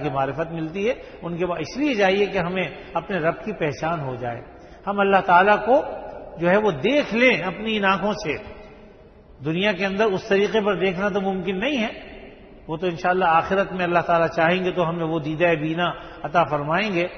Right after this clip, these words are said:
کہ جس سے ہم اللہ رب العزت کا دیدار کریں گے۔ لیکن دنیا کے اندر کم سے کم ہمیں کچھ معرفت تو حاصل ہو جائے، ہمیں یہ تو پتہ چل جائے کہ اللہ کن باتوں سے خوش ہوتے ہیں اور کن باتوں سے ناراض ہوتے ہیں۔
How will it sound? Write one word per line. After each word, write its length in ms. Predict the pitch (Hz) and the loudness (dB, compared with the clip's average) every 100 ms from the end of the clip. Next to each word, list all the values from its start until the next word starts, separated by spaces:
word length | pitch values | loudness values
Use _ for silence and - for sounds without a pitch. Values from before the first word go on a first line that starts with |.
| - - - | -16 -14 -6
کہ 80 | 175 | -4
جس 240 | 208 - | -4 0
سے 80 | 208 | 2
ہم 140 | 190 | 2
اللہ 180 | 175 170 | 4 4
رب 260 | 165 160 160 | 4 2 0
العزت 380 | 151 143 151 | -2 -2 -4
کا 80 | 170 | -4
دیدار 340 | 139 139 135 123 | -4 -2 -2 -2
کریں 240 | 135 113 | -6 -10
گے۔ 220 | 113 - - - - - - | -12 -18 -20 -20 -20 -12 -4
لیکن 320 | 175 185 156 | -2 0 0
دنیا 280 | 208 285 285 | 0 2 2
کے 140 | 226 | 2
اندر 240 | 226 226 | 2 0
کم 160 | 180 202 | 2 -2
سے 160 | 185 202 | 0 -2
کم 140 | 208 | 0
ہمیں 200 | 185 196 | -2 -2
کچھ 160 | 185 156 | -6 -4
معرفت 500 | 151 147 143 240 220 | -2 -2 -2 -4 -2
تو 80 | |
حاصل 340 | 160 156 151 139 | -2 -2 -4 -6
ہو 80 | 131 | -4
جائے، 280 | 135 180 - - - 170 | -4 -4 -6 -16 -12 -6
ہمیں 180 | 190 | 0
یہ 140 | 196 247 | 4 4
تو 140 | 277 | 4
پتہ 180 | 247 240 202 | 4 4 4
چل 140 | 208 | 2
جائے 220 | 190 208 226 | 4 4 4
کہ 100 | 214 | 2
اللہ 200 | 208 208 180 | 6 4 4
کن 140 | 190 | 2
باتوں 280 | 175 175 196 | 4 4 2
سے 200 | 180 269 - - - - | 0 0 -2 -10 -8 -2
خوش 180 | 269 | 4
ہوتے 280 | 254 240 240 | 6 6 6
ہیں 200 | 170 127 - - - | 2 -2 -10 -8 0
اور 120 | 180 | 0
کن 260 | 175 220 | 0 0
باتوں 280 | 190 185 190 | 6 4 4
سے 140 | 175 170 | -4 -2
ناراض 380 | 151 143 135 | 0 0 0
ہوتے 220 | 131 - | -4 -10
ہیں۔ 60 | - | -14